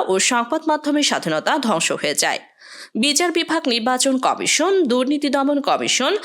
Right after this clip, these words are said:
দুদক সহ সরকারের প্রতিষ্ঠানগুলো একে একে ধ্বংস হয়ে যায়। মানবাধিকার কমিশন নিষ্ক্রিয় হয়ে পড়ে। আইন শৃঙ্খলা রক্ষাকারী বাহিনীর পরিচয় তুলে নিয়ে গুম ও বিচার বহির্ভূত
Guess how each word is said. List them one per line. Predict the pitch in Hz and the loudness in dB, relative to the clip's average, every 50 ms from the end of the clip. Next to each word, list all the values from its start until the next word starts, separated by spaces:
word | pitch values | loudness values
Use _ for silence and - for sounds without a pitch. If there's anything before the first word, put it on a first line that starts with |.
| - - - - - - | -8 -12 -12 -10 -6 -2
দুদক | 190 240 262 311 339 349 | 0 0 2 0 0 0
সহ | - 359 320 339 339 330 - - | 0 0 0 0 0 0 2 2
সরকারের | 285 202 185 - 202 202 202 196 - | 2 2 0 0 0 0 0 0 0
প্রতিষ্ঠানগুলো | 233 233 - 302 277 - - 240 160 - - 165 202 330 392 185 160 | -2 0 0 0 0 2 2 0 0 0 0 0 2 2 2 2 0
একে | - 175 | 0 -2
একে | 170 165 170 165 160 - | -2 0 -2 -2 -2 0
ধ্বংস | 214 220 220 - 208 | 0 0 2 2 0
হয়ে | 170 - 127 - - | 0 -2 -2 -2 0
যায়। | - - - - - - _ _ - | 0 0 -2 -4 -6 -12 _ _ -2
মানবাধিকার | 202 185 170 147 147 151 156 151 160 175 170 170 170 196 | -2 0 0 0 0 -2 -2 -2 -2 -2 -2 0 0 0
কমিশন | 196 190 226 254 - 277 285 262 214 | 0 2 0 0 0 2 2 2 2
নিষ্ক্রিয় | 165 165 - - - 202 160 143 - | 2 0 -2 -2 -2 -2 -2 0 0
হয়ে | - 139 139 - | -2 -2 -2 0
পড়ে। | 147 147 165 214 311 370 - - - - - - - | 0 0 2 2 0 -2 -4 -8 -14 -16 -12 -6 -2
আইন | 226 233 226 254 | 0 0 2 2
শৃঙ্খলা | 262 - 330 311 294 320 302 302 | 0 0 0 0 0 0 2 2
রক্ষাকারী | 262 226 226 - 277 269 - 269 269 | 2 0 0 -2 -2 0 0 0 2
বাহিনীর | 233 226 226 233 - 247 254 247 254 208 | 2 2 0 0 0 0 0 0 0 0
পরিচয় | 180 175 185 - 226 226 226 226 | 0 0 2 2 0 0 0 0
তুলে | 175 156 147 151 | -2 0 0 0
নিয়ে | 147 175 214 269 285 233 190 196 | 0 0 2 2 2 0 0 0
গুম | 233 254 302 - - - | 2 2 0 0 0 0
ও | 269 277 233 | 0 2 2
বিচার | 202 190 - - 262 269 | 2 0 0 2 0 0
বহির্ভূত | 262 277 277 - 285 269 262 269 269 | 0 0 0 0 0 0 0 0 2